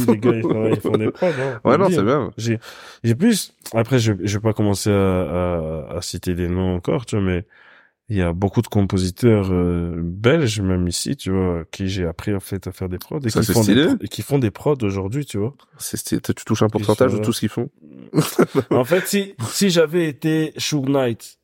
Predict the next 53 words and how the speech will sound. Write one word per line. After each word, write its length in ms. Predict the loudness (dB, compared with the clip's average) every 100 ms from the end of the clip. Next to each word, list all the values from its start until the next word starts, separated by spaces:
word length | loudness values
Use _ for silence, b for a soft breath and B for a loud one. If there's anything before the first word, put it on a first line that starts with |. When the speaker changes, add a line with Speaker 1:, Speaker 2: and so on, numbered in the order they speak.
| 2
Speaker 2:
Ouais. 300 | 4 4 2
Speaker 1:
ouais, 300 | 0 0 0
tu 100 | 0
vois, 140 | 0 2
là, 180 | 2 0
à 60 |
ce 120 | -2
moment-là, 480 | 0 0 0 0 -4 -8 -12 -10 -8
ok, 220 | -10 -10 -10 -12 -12
mais 400 | -8 -6 -6 -10 _ b b b b b b b
Speaker 2:
Et 40 |
Speaker 1:
comme 120 | 2 2
Speaker 2:
t'as 80 | 2
Speaker 1:
je, 60 | 0
et 60 |
puis, 180 | 0 -2
et 80 | -4
puis, 300 | -2 -4 -2 2
comme 180 | 2 2
je 80 |
te 80 | -2
dis, 280 | -2 0 -2
tu 120 | 0
vois, 300 | 2 2 2 2
Speaker 2:
Ouais. 320 | 4 4 2 0
Speaker 1:
moi, 180 | 0 2
quand 140 | 0
j'ai 120 | 0
commencé 420 | 0 0 0 0
à 160 | 0 0
Zik, 300 | -2 -6 -6
j'ai 200 | -6 -6
commencé 440 | -4 -4 -4 -2 -2
avec, 360 | -2 -4 -6
euh... 240 | -6 -6 -6 -12 b b b b b b
allez, 220 | 0 0
on 120 | 0 0
commence, 480 | 2 2 0 -2 -2
on 160 | 0
est 80 | 2
un 120 | 0
peu 180 | 0 0
ignorant. 440 | 2 2 2 -2 -4 _ _
Speaker 2:
Ouais. 160 | 2 4
Speaker 1:
Tu 60 | 4
vois 80 | 0
ce 60 |
que 80 | 0
je 40 | 0
veux 60 |
dire ? 180 | 2 -2
C'est-à-dire 380 | -2 -2 -2 -2
que 300 | 0 0